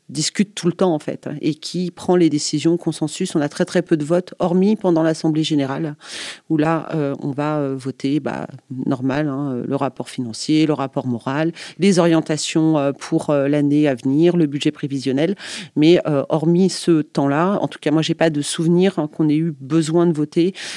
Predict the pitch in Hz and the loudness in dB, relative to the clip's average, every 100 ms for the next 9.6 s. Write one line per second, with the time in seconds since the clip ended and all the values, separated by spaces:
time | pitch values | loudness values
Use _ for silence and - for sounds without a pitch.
0 | 180 - 135 147 185 190 - 147 151 160 | -4 -2 0 0 2 2 2 0 2 4
1 | 175 160 143 - - 170 147 - 160 165 | 4 4 0 -2 -2 -2 -2 -4 0 0
2 | 139 - 151 - 151 143 139 - 208 - | 0 -4 -6 -4 -6 -6 -8 -2 -4 -4
3 | - - - 147 - 170 147 - 73 127 | -10 -12 -8 -6 0 2 2 0 -4 -6
4 | - 175 175 - 165 160 139 135 - - | 2 2 2 2 2 4 2 0 -4 -6
5 | - - - - 131 - - 185 180 190 | -12 -20 -20 -10 -8 -8 -6 0 4 8
6 | 175 165 180 - 160 156 151 185 180 180 | 6 6 0 2 2 0 -2 -2 2 2
7 | 147 - 156 151 156 143 139 135 - - | 2 0 -2 -2 -2 -2 -2 -2 -6 -4
8 | 151 - 151 143 165 175 156 143 156 147 | -6 -4 -2 2 2 2 0 0 0 0
9 | 143 143 - - 180 | -2 -6 -6 0 0